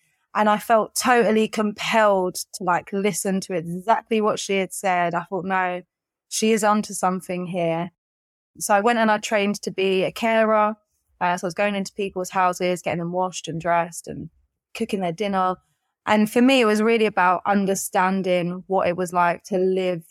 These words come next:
with a multitude of health conditions and, and be an older person in this kind of time and, and geographical space. So I went into that world,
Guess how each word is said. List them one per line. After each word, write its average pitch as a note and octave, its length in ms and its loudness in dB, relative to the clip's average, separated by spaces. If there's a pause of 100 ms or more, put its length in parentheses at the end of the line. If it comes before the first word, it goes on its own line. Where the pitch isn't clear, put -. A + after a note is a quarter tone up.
(180)
with F3+ 340 -4
a F#3 80 -4
multitude G3+ 720 -2
of E3+ 80 -8
health F3+ 280 -2
conditions E3+ 580 -6
and, E3+ 160 -6 (180)
and F#3+ 140 -2
be G#3 160 2
an F#3+ 140 2
older F#3 320 2
person F3 640 -2
in E3+ 220 -4 (440)
this F#3 140 -16 (580)
kind F3 160 -2
of E3 140 -4 (160)
time F3 480 0
and, E3 280 -4
and F3 160 -10
geographical E3+ 560 -6
space. G3 420 -4 (500)
So - 140 2
I A#3+ 80 6
went C#4 200 4
into B3 260 0
that G#3 180 2
world, F#3 480 2